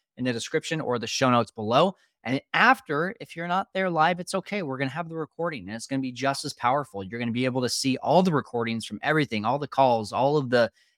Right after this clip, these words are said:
Q and A, all of the things that every student is learning along the way. You're gonna be able to see, touch, and feel that as well and be a fly on that wall. So make sure you go and click on the link down below. Let's get you started in the Caster five-day challenge.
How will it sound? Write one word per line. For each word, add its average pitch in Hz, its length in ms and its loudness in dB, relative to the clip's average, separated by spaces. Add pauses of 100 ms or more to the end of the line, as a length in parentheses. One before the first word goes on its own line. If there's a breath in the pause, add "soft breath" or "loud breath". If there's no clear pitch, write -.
Q 170 220 2
and 156 100 6
A, 127 240 6
all 139 260 4
of 165 100 2
the 151 120 2
things 156 320 -2
that 135 160 -2
every 135 240 -6
student 135 400 -6
is 110 140 -8
learning 131 280 2
along 123 280 4
the 113 80 0
way. 120 380 2 (260)
You're 135 180 2
gonna 139 100 2
be 131 120 4
able 120 160 0
to 113 40 -2
see, 135 480 -4 (260)
touch, 131 380 0
and 110 160 -14
feel 135 300 -2
that 113 240 2
as 110 240 -10
well 113 420 0 (160)
and 107 100 -12
be 113 100 -2
a 107 60 -2
fly 110 240 0
on 107 180 -2
that 98 160 -6
wall. 101 240 -4
So - 160 -4
make 143 220 2
sure - 160 0
you 139 160 2
go 127 260 4
and 113 100 -2
click 143 260 -6
on 131 140 -2
the 117 60 -4
link 120 280 -6
down 117 180 -6
below. 135 420 4 (200 soft breath)
Let's 139 200 0
get 180 120 -2
you 143 80 -6
started 143 600 4
in 139 140 0
the 139 80 0
Caster 120 480 -2
five-day 107 500 -2
challenge. 120 560 -4